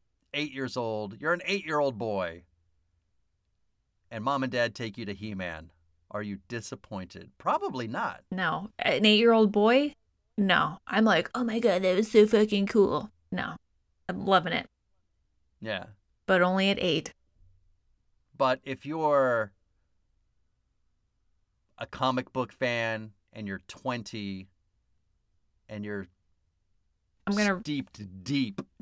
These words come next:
Speaker 2: No, I'm,
Speaker 1: into that
Speaker 2: I'm gonna rip this movie
Speaker 1: life.
Speaker 2: apart.
Speaker 1: <laughs> Yeah, right. So, perhaps biggest disappointment.
Speaker 2: Yeah.
Speaker 1: Uh, it doesn't take itself too seriously.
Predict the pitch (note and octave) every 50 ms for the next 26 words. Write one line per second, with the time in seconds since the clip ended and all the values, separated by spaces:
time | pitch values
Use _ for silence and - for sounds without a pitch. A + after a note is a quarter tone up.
0 | - - C#3 C3 - A#3 G3+ F#3+ - - - A#2 G#2 A2+ A2 A2 - G3+ G#3 A3
1 | G#3+ G#3 G3+ G3 G3 - F#3+ F#3+ F#3+ F#3 A#2+ A#2 A2+ C3 - C3 A#2 G2+ - -
2 | - - _ _ _ _ _ _ _ _ _ - - C#3 - - - - - -
3 | - G3+ F#3 - - - - F#3+ F#3+ - - F#3+ G3+ - - - - - - -
4 | - - - - - _ _ - - - _ _ _ - F#3+ - _ _ - -
5 | F#3 _ _ _ - - F#3 _ _ _ _ _ _ - - E3+ F3 E3+ D#3+ -
6 | - A3 F3+ D3+ D3 A#3+ B3+ - - - _ _ _ _ - - F#3 F3 E3+ D3
7 | C#3+ D#3+ G#3+ A#3 G3+ D3 A#2 G#2+ - - - - - - - - _ _ _ _
8 | _ _ _ _ _ - D#3 D3 B2+ C#3 C3 - - C#3 C3 - C3 A2+ - B2
9 | A#2 A2 G2+ F#2+ F2+ F2 - F3+ _ _ - C#3 B2 - - _ _ _ _ _
10 | _ _ _ _ _ _ _ _ _ _ _ _ _ _ _ _ _ _ _ _
11 | _ _ _ _ _ - - B2+ B2 G#2+ - - - - - - G2+ A#2+ A2+ F#2+
12 | F#2 - - G#2+ G2 G#2+ G2 - A2 G2+ G2 - - G#2+ G2 - - - C#3 C3+
13 | C3 C3+ C3 B2+ - - C3+ C3 C3 C3 B2+ B2+